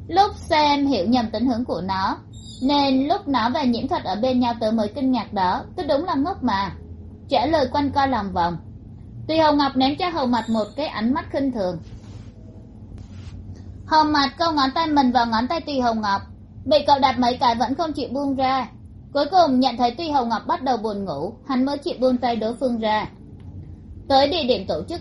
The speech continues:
thuê tổ chức sinh nhật, cả nhóm vừa bước vào, đã bị Nhiễm Thuật xịt cho đầy một mặt. Trên tóc Tùy Hồng Ngọc dính đầy những mảnh giấy vụn nhiều màu sắc, bả vai cũng cho vài dải lụa màu.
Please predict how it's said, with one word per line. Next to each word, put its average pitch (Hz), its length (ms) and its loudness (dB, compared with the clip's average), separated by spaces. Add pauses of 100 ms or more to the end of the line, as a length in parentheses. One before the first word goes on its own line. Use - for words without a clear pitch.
thuê 247 260 2
tổ 202 260 -4
chức 311 180 -6
sinh 240 200 -2
nhật, 202 200 -2 (360)
cả 220 140 2
nhóm 226 280 0
vừa 285 160 2
bước 339 180 -4
vào, 208 360 0 (320)
đã 285 160 6
bị 302 160 -2
Nhiễm 262 260 2
Thuật 302 180 0 (100)
xịt 247 180 0 (100)
cho 330 160 0
đầy 247 220 2
một 196 240 -4
mặt. 180 220 -6 (680)
Trên 339 200 2
tóc 392 180 4
Tùy 294 160 -2
Hồng 254 220 4
Ngọc 226 240 0
dính 247 280 0
đầy 233 180 2
những 220 280 0
mảnh 180 220 -4
giấy 190 240 0
vụn 262 220 -4
nhiều 247 140 2
màu 202 240 -4
sắc, 277 300 -4 (460)
bả 220 220 2
vai 247 380 4
cũng 240 280 -4
cho 311 180 -2
vài 247 280 0
dải 160 160 -2
lụa 208 180 -4
màu. 180 420 -6